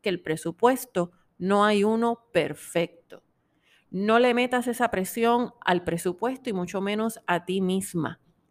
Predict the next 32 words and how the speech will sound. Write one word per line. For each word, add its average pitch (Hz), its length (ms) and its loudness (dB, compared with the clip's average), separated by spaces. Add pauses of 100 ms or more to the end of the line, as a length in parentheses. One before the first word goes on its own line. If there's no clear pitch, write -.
No 143 140 -12
hay 143 100 -14
perfecto, 220 720 -2
¿sabes 156 280 -8
por 214 240 -10
qué? 311 320 -8 (100)
Porque 185 320 -6
la 143 140 -6
vida 202 340 0
todos 185 280 0
los 190 160 -4
días 202 240 -6
pasa 196 480 2
algo 185 320 -2 (260)
que 185 140 0
no 170 60 -2
está 170 240 -2
planificado, 185 800 -2 (240)
que 196 100 0
no 160 80 0
está 165 220 -2
presupuestado 180 960 -2 (220)
y 196 100 -4
que 190 120 0
no 170 160 2
habíamos 190 520 2 (340)
pensado 226 580 2
que 175 120 -2
nos 175 140 0
iba 170 160 2
a - 80 -2
pasar. 135 460 -4